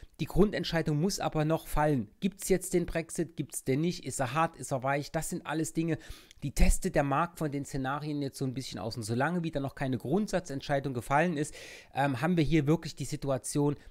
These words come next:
dass es so ein Hin- und Hergetingel ist und bis da nicht wirklich Ruhe drin ist, bis die Entscheidung durch ist, ähm, wird der Markt wahrscheinlich hier immer auch wieder hin und her springen. Und deswegen schaut man auch auf die Entwicklung, auf die wirtschaftlichen Entwicklungen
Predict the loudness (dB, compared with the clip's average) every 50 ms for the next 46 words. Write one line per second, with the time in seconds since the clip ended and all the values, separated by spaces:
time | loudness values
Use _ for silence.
0 | -8 _ 4 6 6 6 6 2 -2 0 2 2 2 4 4 4 4 4 6 6
1 | 4 4 4 0 -2 -6 0 2 2 4 4 2 0 0 -2 -4 -4 -6 -6 -2
2 | 0 0 0 0 0 0 0 0 0 -2 -6 _ -2 -2 -2 -2 -6 -8 0 2
3 | 2 2 2 -2 -4 -4 -6 -8 -2 0 4 6 6 6 6 4 0 -2 -2 -4
4 | -6 -8 -6 -4 -4 -4 -4 -2 0 0 0 0 0 0 0 0 0 0 -2 -6
5 | -8 -10 -16 -20 -18 -6 -2 -2 0 0 4 4 4 4 6 2 2 2 2 0
6 | 0 -2 -6 -6 -4 -2 -4 -4 -4 -4 -2 -4 -2 -2 0 0 0 0 0 -2
7 | -2 -2 -2 -2 0 0 0 -2 -2 -4 4 6 6 6 6 4 -2 -4 -4 -4
8 | -2 -2 -2 -4 -2 -4 -4 0 0 0 0 0 -2 -6 -6 -12 -18 -18 -14 -10
9 | -8 0 2 2 2 2 0 -2 -2 -2 -4 -4 -4 -6 -8 -6 -6 -4 -4 -4
10 | -2 -2 -2 -2 0 0 0 0 0 -2 -2 0 2 2 0 0 -2 -6 -6 -8
11 | -10 -10 -8 -8 -8 -6 -6 -8 -6 -2 -2 -2 -2